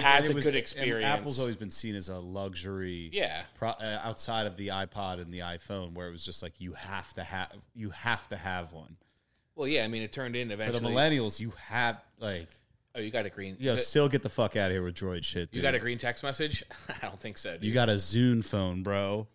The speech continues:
Speaker 1: <laughs> Bitch made.
Speaker 2: I mean, and the, and the reason it, it, dude, it all goes back to Steve, bro. And it goes back to the Macintosh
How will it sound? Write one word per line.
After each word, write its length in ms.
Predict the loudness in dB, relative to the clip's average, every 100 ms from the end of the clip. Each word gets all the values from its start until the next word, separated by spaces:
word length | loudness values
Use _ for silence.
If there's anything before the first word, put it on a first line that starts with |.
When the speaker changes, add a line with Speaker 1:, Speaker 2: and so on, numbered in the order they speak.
| -20
Speaker 1:
<laughs> 760 | -20 _ -20 _ _ -20 -10
Bitch 240 | -8 -6 -6
made. 340 | -6 -6 -10 -8
Speaker 2:
I 120 | -4
mean, 300 | 0 0 -2 -10 -6
and 220 | -4 -2
the, 80 | -4 _
and 180 | -6 -4
the 60 | -2
reason 540 | -2 -2 0 0 0
it, 160 | -2 -4
it, 160 | -4 -4 -8 _ _ -8
dude, 160 | -6 -2
it 60 |
all 160 | -2 0
goes 200 | -2 -2
back 220 | -2 -4
to 80 | -6
Steve, 360 | -6 -6 -8
bro. 280 | -10 -12 -12 -18 _ _ _ _ _ _ _ _ -6
And 100 | -4
it 140 | -2
goes 240 | 0 0 2
back 220 | 0 -2
to 80 | -4
the 60 | -2
Macintosh 880 | 0 0 -2 -2 -2 -2 -4 -8